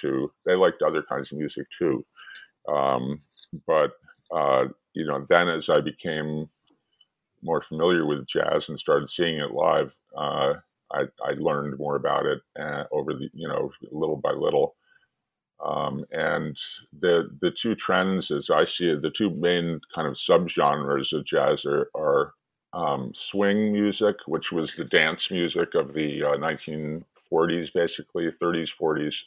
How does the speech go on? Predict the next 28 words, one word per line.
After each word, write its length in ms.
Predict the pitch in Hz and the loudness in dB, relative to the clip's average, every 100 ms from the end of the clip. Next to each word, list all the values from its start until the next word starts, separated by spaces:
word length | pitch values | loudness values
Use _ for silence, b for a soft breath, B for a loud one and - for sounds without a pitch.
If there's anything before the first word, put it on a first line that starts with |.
| - | -6
and 160 | 82 - | -6 -4
people 240 | 92 80 | -6 2
like 180 | 80 - | 2 2
Duke 180 | 80 71 | -8 -2
Ellington 400 | 73 76 76 71 | 0 0 -4 -8
and 100 | 67 - | -10 -6
Count 200 | 69 67 | -8 -2
Basie. 480 | 69 69 - 60 60 _ _ _ _ _ _ _ - | 0 0 -4 -8 -10 _ _ _ _ _ _ _ -2
Um, 420 | 76 71 69 67 - - | 2 2 0 -4 -10 -14
and 460 | 76 76 73 69 71 - - _ - | -4 0 0 -2 -8 -12 -16 _ 0
then 200 | 85 82 | 0 2
after 340 | 78 - 90 | 0 0 -4
that, 440 | 78 87 82 80 - | 2 2 4 0 -4
bebop 460 | 95 98 80 69 67 - - | -2 0 4 4 4 -2 -12
music, 440 | 71 69 71 67 - - | -8 -4 -2 -4 -4 -8
which 260 | 80 76 | -8 -4
is, 280 | 80 71 67 - - _ _ _ _ _ _ - | -4 -4 -4 -6 -8 _ _ _ _ _ _ -2
uh, 220 | 76 71 | 2 2
the 120 | 67 78 | 2 -2
main 280 | 80 80 | -2 -2
guys 360 | 78 73 71 69 | 2 2 2 0
are 320 | 65 71 69 - - | -4 -2 -2 -4 -6
Charlie 380 | - 76 76 76 | 2 4 2 0
Parker, 560 | 73 71 - 73 71 69 _ - | 2 2 2 2 2 -2 _ -10
Thelonious 520 | 80 80 76 69 - 82 | -4 -2 -2 -2 -4 -2
Monk, 300 | 76 73 65 - | -2 -2 -4 -4
Dizzy 240 | 71 71 | -4 -4
Gillespie, 800 | 67 - - - 80 76 76 | 0 2 2 0 -2 -2 -2